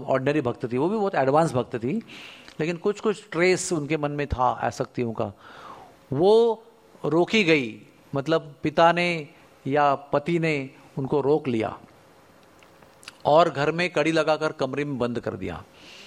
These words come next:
तो उनको इतना विरह की अग्नि का अनुभव हुआ, इतना जलन हुई विरह की अग्नि की,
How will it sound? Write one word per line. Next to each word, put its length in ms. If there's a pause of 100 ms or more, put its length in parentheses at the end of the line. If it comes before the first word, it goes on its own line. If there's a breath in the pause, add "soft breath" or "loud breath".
(840 loud breath)
तो 100
उनको 320
इतना 280
विरह 300
की 140
अग्नि 280
का 140
अनुभव 240
हुआ, 260
इतना 360
जलन 340
हुई 240
विरह 240
की 200
अग्नि 200
की, 220